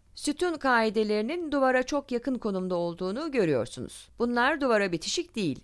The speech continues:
ama her iki tarafta da duvara çok yakın. Çünkü burada sundurmalı bir sütun dizisi için yer yoktu. Bu imparatorluk forumlarının günümüzdeki durumunu gösteren bir Google Earth fotoğrafı.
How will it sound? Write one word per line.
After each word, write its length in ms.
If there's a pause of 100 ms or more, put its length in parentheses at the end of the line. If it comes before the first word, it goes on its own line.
(140)
ama 240
her 260
iki 220
tarafta 500
da 260
duvara 320
çok 280
yakın. 280 (100)
Çünkü 320
burada 420
sundurmalı 720
bir 140
sütun 400
dizisi 360
için 360
yer 300
yoktu. 440 (120)
Bu 300
imparatorluk 800
forumlarının 840
günümüzdeki 640
durumunu 360
gösteren 640
bir 200
Google 520
Earth 220
fotoğrafı. 640